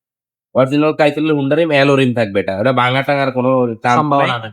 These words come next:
Speaker 1: এটা কিন্তু অ্যালুমিনিয়াম প্লাগ। কারণ হাত থেকে পড়ে যত মন চায় চাপবেন, কোনো ক্ষতি নেই। রাফ টাফ ইউজের জন্য।
Speaker 2: ওকে।
Speaker 1: সাসপেনশনটা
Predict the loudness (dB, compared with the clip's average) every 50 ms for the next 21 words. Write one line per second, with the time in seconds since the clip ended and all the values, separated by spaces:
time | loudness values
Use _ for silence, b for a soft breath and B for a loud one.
0 | -6 -6 -4 -4 -4 -4 -2 0 0 0 0 0 0 -2 -2 -2 -2 -4 -4 -6
1 | -4 -4 -6 -6 -4 -4 -6 -6 -4 -4 -4 -4 -2 -2 -2 0 0 -2 -2 -4
2 | -4 -4 -4 -2 -2 -2 -2 -2 -4 -4 -2 -2 -2 -2 -2 -4 -6 -6 -4 -4
3 | -4 -4 -4 -8 -6 -4 -4 -4 -2 -2 -4 -6 -8 -12 _ _ _ _ _ _
4 | _ _ _ _ _ _ -2 -2 -2 0 -2 -2 0 0 0 0 0 0 -2 -4
5 | -4 -4 -6 -8 -8 -8 -6 -4 -4 -4 -4 -2 -2 -2 -4 -4 -8 _ _ -4
6 | -4 -4 -4 -6 -8 -6 -6 -6 -4 -2 -2 -4